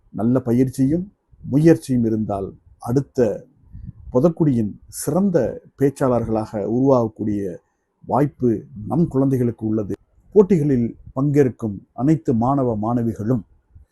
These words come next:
வெற்றி பெறுவதற்கு அந்த வல்ல ரஹ்மானிடம் துவா செய்வோம். நமது ஊரில் இப்படி ஒரு அரிய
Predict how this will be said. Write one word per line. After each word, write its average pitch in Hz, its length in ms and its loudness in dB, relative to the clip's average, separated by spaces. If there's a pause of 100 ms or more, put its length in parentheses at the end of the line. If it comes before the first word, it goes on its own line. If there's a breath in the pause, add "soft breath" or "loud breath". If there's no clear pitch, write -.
(300)
வெற்றி 131 260 2
பெறுவதற்கு 113 600 0 (280)
அந்த 113 220 -4
வல்ல 123 280 0
ரஹ்மானிடம் 104 640 -4 (340)
துவா 110 180 0
செய்வோம். 107 480 -4 (800)
நமது 143 300 0
ஊரில் 165 280 4 (500)
இப்படி 170 400 4
ஒரு 135 280 2 (640)
அரிய 160 360 0